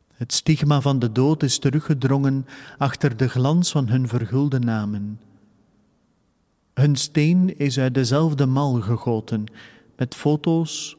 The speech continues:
of bloemen in knisperig cellofaan. Voor wie vergeten is het naakte graf, zelfs in sterven zijn strijdmakkers niet gelijk.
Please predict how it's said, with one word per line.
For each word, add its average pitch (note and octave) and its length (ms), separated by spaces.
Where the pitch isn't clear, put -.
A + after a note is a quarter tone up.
of A2+ 220
bloemen C#3+ 540
in B2 280
knisperig C3+ 600
cellofaan. G#2+ 840
Voor C#3 260
wie C#3 220
vergeten D3+ 640
is - 360
het B2 260
naakte B2 460
graf, - 540
zelfs C3+ 400
in B2+ 180
sterven A#2 640
zijn A2 260
strijdmakkers A#2+ 920
niet C#3 220
gelijk. A2 560